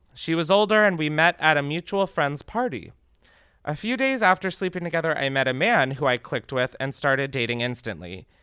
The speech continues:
His mom came to pick him up that week, and it was the woman I had slept with just the week before. Aka awkward. We never told him.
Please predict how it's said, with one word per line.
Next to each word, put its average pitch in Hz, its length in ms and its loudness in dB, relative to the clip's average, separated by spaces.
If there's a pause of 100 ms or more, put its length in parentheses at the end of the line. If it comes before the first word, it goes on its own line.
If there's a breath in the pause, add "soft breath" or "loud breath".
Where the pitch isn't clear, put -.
(320)
His 170 240 -6
mom 196 340 4
came 185 340 -2
to 170 120 -8
pick 180 260 -4
him 196 140 0
up 180 180 0
that 170 200 2
week, 156 260 -4
and 156 140 -2
it 135 100 -6
was 151 180 -4
the 151 100 -4
woman 156 300 0
I 151 100 2
had 139 120 -2
slept - 300 -2
with 143 180 -6
just 143 260 -6
the 135 100 -6
week 131 160 -6
before. 120 560 0 (500 soft breath)
Aka 165 420 2
awkward. 113 680 0 (140)
We 147 100 -6
never 139 280 -2
told 120 320 -4
him. 110 360 -10